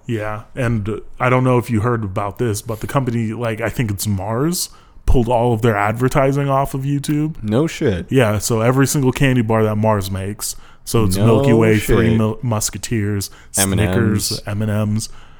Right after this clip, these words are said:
Speaker 1: Yeah, all of it's gone because of these videos.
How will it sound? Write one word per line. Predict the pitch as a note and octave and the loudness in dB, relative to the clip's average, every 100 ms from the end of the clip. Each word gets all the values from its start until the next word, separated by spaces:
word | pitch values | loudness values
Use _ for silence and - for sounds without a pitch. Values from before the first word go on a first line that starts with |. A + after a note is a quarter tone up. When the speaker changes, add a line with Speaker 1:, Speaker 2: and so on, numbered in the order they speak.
| - - | -20 -2
Speaker 1:
Yeah, | B2 A2+ A#2+ | 0 2 0
all | A#2 A#2+ | 0 2
of | B2 | 2
it's | A2+ - | 0 -2
gone | A#2+ A2+ G2+ G#2+ - - - | -2 -2 -2 -4 -10 -10 0
because | A#2+ A#2 | 2 2
of | G#2+ | 2
these | G#2+ G2+ | 0 0
videos. | G2+ G#2 G2 G2 G#2 - | 0 0 0 -4 -6 -8